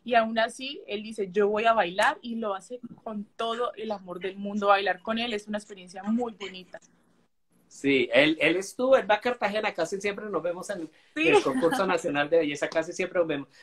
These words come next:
Speaker 2: Bueno, Wendy, se nos agotó el tiempo, muchísimas
Speaker 1: Bueno.
Speaker 2: gracias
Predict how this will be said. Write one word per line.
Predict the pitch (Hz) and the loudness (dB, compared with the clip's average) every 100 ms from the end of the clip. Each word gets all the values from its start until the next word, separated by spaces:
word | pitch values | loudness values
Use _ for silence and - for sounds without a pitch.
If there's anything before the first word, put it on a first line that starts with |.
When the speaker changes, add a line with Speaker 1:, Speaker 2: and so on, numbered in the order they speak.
| _ | _
Speaker 2:
Bueno, | 170 214 254 | 4 6 6
Wendy, | 233 226 247 | 4 0 0
se | 240 | -4
nos | 208 185 | -6 -6
agotó | 170 160 156 175 | -4 -4 -2 -4
el | 175 | -2
tiempo, | 208 226 226 | -6 -6 -8
muchísimas | 214 156 180 165 - 185 | -10 -10 -10 -6 -2 -2
Speaker 1:
Bueno. | 156 | 0
Speaker 2:
gracias | 165 170 202 196 202 | 0 0 -2 -4 -6